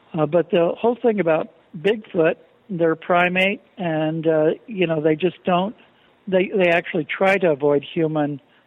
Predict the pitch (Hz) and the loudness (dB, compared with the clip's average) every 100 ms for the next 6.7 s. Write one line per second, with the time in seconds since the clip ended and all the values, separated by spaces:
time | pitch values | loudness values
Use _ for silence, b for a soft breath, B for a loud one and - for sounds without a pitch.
0 | - 156 165 160 170 156 156 - 165 151 | -6 0 0 2 2 2 2 -2 -2 -2
1 | 147 143 - _ _ - 190 196 170 - | -2 -6 -12 _ _ -2 -2 0 -2 -2
2 | 180 160 143 - 175 156 160 151 143 143 | -6 -6 -8 -6 -4 -2 -2 0 0 0
3 | 151 190 151 143 165 185 143 165 143 127 | -2 -4 -2 -2 0 0 -2 -6 -8 -10
4 | b b b - 160 185 - 175 170 196 | b b b -8 -2 -4 0 0 2 0
5 | - 170 180 175 147 135 123 - 170 151 | 0 2 2 2 0 -2 -4 -2 0 0
6 | 135 - - 147 - 156 | -2 -6 -4 -4 -4 -10